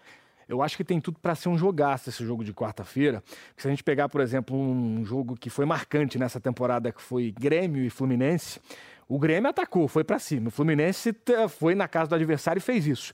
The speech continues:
É... o, o Fluminense tem essa característica. E o primeiro jogo terminou empatado. Ele tem que ter essa característica também na quarta-feira, porque ele também precisa ganhar o jogo pra se classificar, né?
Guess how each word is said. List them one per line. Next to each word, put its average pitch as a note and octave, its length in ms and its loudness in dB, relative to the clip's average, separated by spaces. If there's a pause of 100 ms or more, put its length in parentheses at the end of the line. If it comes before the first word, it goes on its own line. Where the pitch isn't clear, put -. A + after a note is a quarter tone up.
(400)
É... D#3 720 2 (160)
o, E3 200 -6
o F3 40 2
Fluminense G#3 400 4
tem B3 120 0
essa A#3 180 -2
característica. G#3 640 0 (340)
E B3+ 140 4
o G4+ 60 4
primeiro A3 260 4
jogo G#3 160 2
terminou F#4 240 2
empatado. E3+ 560 0
Ele D#3 140 2
tem F4+ 260 2
que - 80 -14
ter C4 80 2
essa C4 180 0
característica G#3 520 2
também F3 340 2
na D#3 100 2
quarta-feira, D#3 460 0
porque - 120 -4
ele F3+ 60 -2
também A#3+ 200 2
precisa E4 200 0
ganhar G#3+ 200 4
o D#3+ 80 2
jogo D3 340 0
pra D3 140 2
se - 80 -16
classificar, C#3 500 -2 (400)
né? D3 240 0